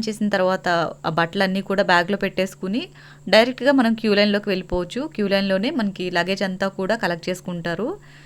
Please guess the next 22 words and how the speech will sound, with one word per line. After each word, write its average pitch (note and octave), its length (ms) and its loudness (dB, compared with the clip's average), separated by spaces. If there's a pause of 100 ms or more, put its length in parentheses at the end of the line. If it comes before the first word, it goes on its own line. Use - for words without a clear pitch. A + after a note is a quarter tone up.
(200)
అవన్నీ A#3 380 4
కూడా A3+ 280 0
మన F#3 120 -4
దగ్గర F3+ 220 -2
ఉండే G3 140 2
లగేజ్, F3+ 600 -2 (480)
మొబైల్స్ F#3 420 2 (140)
అన్నీ F#3+ 240 0
కూడా A3 440 -2 (420)
ఒక G#3 100 -4
టోకెన్ G#3 400 2
ఇస్తారు. A3 360 2
ఆ D#4 160 0
టోకెన్ G#3+ 420 0
తీసుకొని A3 520 -4
మనం G3 340 -2 (520)
ఫస్ట్ A#3+ 320 -2
చూసాం A#3 300 2
కదా A3+ 320 0 (260)
ఆంజనేయ G#3+ 360 4
స్వామి A3 260 0
టెంపుల్, G3 440 -2